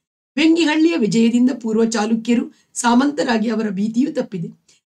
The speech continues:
ದಿನ ದಿನಕ್ಕೆ ಬೆಳೆಯುತ್ತಿರುವ ಓರೆಯೂರಿನ ಚೋಳರ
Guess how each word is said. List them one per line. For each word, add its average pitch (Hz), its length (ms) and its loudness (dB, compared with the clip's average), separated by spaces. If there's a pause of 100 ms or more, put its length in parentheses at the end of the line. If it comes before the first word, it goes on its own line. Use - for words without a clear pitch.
(140)
ದಿನ 226 180 4
ದಿನಕ್ಕೆ 220 340 -2
ಬೆಳೆಯುತ್ತಿರುವ 226 720 0 (1300)
ಓರೆಯೂರಿನ 240 640 2 (400)
ಚೋಳರ 247 400 2